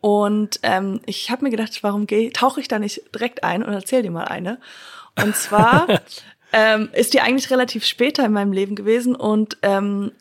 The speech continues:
Speaker 1: es war, wo ich in New York gewohnt habe und es war für, äh, New Year's, New Year's Eve, New
Speaker 2: Mhm.
Speaker 1: Year's, also der Tag. Und ich hab bei mir zu Hause, ähm, ein großes, äh, so ein Essen ge-,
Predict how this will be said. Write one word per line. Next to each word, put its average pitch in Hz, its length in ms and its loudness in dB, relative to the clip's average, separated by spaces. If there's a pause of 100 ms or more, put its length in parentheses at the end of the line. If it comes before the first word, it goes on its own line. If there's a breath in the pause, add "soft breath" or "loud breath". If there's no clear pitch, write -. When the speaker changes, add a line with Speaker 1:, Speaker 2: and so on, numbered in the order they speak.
Speaker 1:
es - 260 -2
war, 196 400 4
wo 208 140 -2
ich 202 100 -2
in 196 80 0
New 190 60 2
York 254 240 2
gewohnt 208 400 -4
habe 247 400 -4 (400 loud breath)
und 214 120 2
es 220 160 0
war 226 140 4
für, 220 560 2
äh, 190 240 2
New 233 200 8
Year's, 247 560 4 (920)
New 247 180 4
Year's 233 340 6
Eve, 240 340 -2 (160)
New 233 160 2
Speaker 2:
Mhm. 254 60 4
Speaker 1:
Year's, 156 480 4
also 208 260 0
der 208 160 -6
Tag. 233 300 -6 (340 loud breath)
Und - 140 2
ich 226 100 4
hab 233 80 0
bei 226 140 4
mir 247 160 4
zu 208 160 -4
Hause, 208 480 0
ähm, 180 500 -4 (160)
ein 196 100 -6
großes, 202 600 -4
äh, 101 420 -4
so 185 160 -8
ein 196 640 -10
Essen - 320 2
ge-, 240 100 0